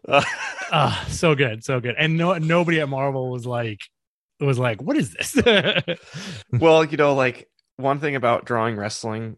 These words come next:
Speaker 1: moves
Speaker 2: Mm-hmm.
Speaker 1: in comics is, like, you do need a fair amount of real estate, like,
Speaker 2: Yeah.
Speaker 1: just to set everything up to make sure that people understand it. So, um, there's, like, in the script for the last issue of Beta Ray Bill, I was like, "I know nobody might understand this, but, uh, we're gonna do a small package pump, pump handle pile driver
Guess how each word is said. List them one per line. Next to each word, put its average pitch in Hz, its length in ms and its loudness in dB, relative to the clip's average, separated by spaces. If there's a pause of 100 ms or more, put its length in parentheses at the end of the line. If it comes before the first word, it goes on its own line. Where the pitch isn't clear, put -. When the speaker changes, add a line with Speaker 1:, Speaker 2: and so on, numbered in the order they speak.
Speaker 1:
moves 110 400 -2
Speaker 2:
Mm-hmm. 107 80 -6
Speaker 1:
in 113 100 -6
comics 113 460 -4
is, 110 120 -10
like, 95 160 -6
you 110 80 -10
do 113 140 -6
need 110 160 -6
a 98 60 -8
fair 104 180 -6
amount 104 220 -4
of 92 100 -12
real 92 160 -6
estate, 135 460 -4 (480)
like, 120 140 2
Speaker 2:
Yeah. - 40 0
Speaker 1:
just - 200 -6
to 156 80 -6
set 135 200 -2
everything 120 380 -4
up 120 140 -2
to - 80 -14
make 110 120 -4
sure 110 240 -6
that 110 120 -6
people - 260 -10
understand 95 560 -6
it. - 160 -6 (460)
So, 113 380 4
um, 107 300 2 (680)
there's, 143 300 2
like, 120 380 2
in 139 140 4
the 120 100 2
script - 640 2
for 113 280 4
the 101 140 -2
last 104 320 0
issue 110 220 0
of 98 80 -4
Beta 104 180 -2
Ray 98 140 0
Bill, 98 280 -2
I 80 40 -6
was 110 120 -4
like, 107 180 -2
"I 120 100 2
know 180 340 6
nobody 156 300 2
might 135 240 2
understand 123 560 0
this, 170 240 -4
but, 113 260 4
uh, 104 180 2
we're 123 120 -2
gonna 175 120 0
do 160 140 -2
a 131 60 2
small 135 260 0
package 131 320 -4
pump, 123 320 -2
pump 131 160 0
handle 127 180 2
pile 123 300 4
driver 104 400 2